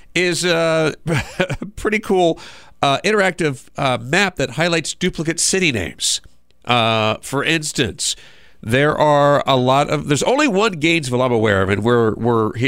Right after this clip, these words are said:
in it here, but another popular Gainesville is Gainesville, Georgia, which is outside of Atlanta. There's also Gainesville, Virginia, which is outside of Washington, D C, and even to a lesser extent, Gainesville, Texas, which is in the Red River Valley.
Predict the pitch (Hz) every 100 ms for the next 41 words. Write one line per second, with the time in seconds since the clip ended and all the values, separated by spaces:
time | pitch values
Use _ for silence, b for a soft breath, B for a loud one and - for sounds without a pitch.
0 | - 120 107 107 117 95 95 120 B B
1 | B - 156 202 196 180 180 165 139 135
2 | 117 127 123 113 117 - B B B -
3 | 117 92 98 95 165 185 208 160 120 110
4 | 107 - 107 98 90 143 170 185 180 b
5 | b - 101 131 - 117 98 123 131 104
6 | 123 120 117 98 101 135 160 208 277 262
7 | - 110 110 117 - 113 104 110 - 113
8 | 104 107 98 - 117 214 B B B B
9 | 160 262 320 320 285 208 202 202 170 -
10 | - 147 131 135 143 131 139 139 - -
11 | 226 - 110 76 - - - - 95 95
12 | 104 101 123 113 117 104 101 113 104